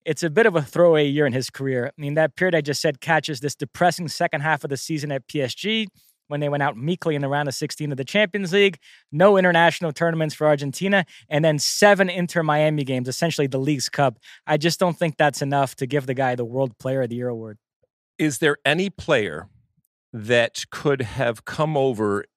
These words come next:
Speaker 2: in the way and at the time that Messi did last year and have produced the same type of phenomenon that we saw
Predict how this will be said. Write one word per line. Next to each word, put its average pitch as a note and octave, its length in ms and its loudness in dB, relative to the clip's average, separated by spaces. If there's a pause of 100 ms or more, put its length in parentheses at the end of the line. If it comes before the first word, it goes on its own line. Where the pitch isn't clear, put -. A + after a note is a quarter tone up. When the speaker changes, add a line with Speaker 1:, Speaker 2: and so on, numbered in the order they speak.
Speaker 2:
in G#2+ 200 0
the G#2 140 0
way A#2 420 2
and G#2 140 -2
at G#2+ 100 -6
the - 60 -12
time A2+ 420 -4
that G2+ 120 -4
Messi G#2+ 440 -4
did F2+ 220 -6
last E2+ 480 -8
year D2 260 -14 (720)
and A2+ 340 0
have A2+ 640 -2
produced C3+ 800 -2
the A2 160 -4
same C#3+ 540 -2
type B2+ 380 0
of A2 200 -2
phenomenon G#2+ 920 -4
that G2 160 -2
we G2 140 -6
saw E2 640 -2